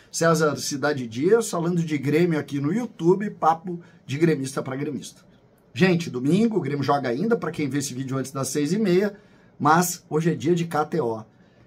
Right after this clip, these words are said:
e das nossas acumuladas. Tem o jogo do Grêmio,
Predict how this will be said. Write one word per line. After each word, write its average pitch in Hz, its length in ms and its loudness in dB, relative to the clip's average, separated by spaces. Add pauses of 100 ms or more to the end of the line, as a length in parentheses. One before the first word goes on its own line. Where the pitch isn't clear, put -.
e 147 360 0
das 123 280 -2
nossas 139 400 -4
acumuladas. 120 800 -6
Tem 175 120 -6
o - 20 -4
jogo 180 220 0
do 220 80 -4
Grêmio, 170 360 0